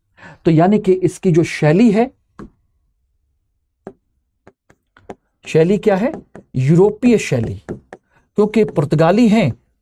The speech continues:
तो नेचुरल सी बात है, अपनी परंपरा के अनुसार ही इन्होंने यहाँ पर इसका निर्माण करवाया था, अपने तरीके से करवाया था,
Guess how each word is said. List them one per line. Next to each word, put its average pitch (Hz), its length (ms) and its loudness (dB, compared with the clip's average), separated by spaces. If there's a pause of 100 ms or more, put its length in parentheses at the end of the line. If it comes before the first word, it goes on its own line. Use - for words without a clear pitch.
तो 165 60 0
नेचुरल 143 420 2
सी 208 160 -4
बात 170 240 0
है, 202 60 2
अपनी 156 520 0 (340)
परंपरा 170 420 0
के 185 140 -4
अनुसार 151 440 0
ही 175 240 0
इन्होंने 143 460 0 (260)
यहाँ 147 200 2
पर 143 140 -2
इसका 135 260 -2
निर्माण 123 360 2
करवाया 170 340 0
था, 208 160 -8 (640)
अपने 151 260 0
तरीके 143 340 0
से - 120 -4
करवाया 165 340 0
था, 190 180 -6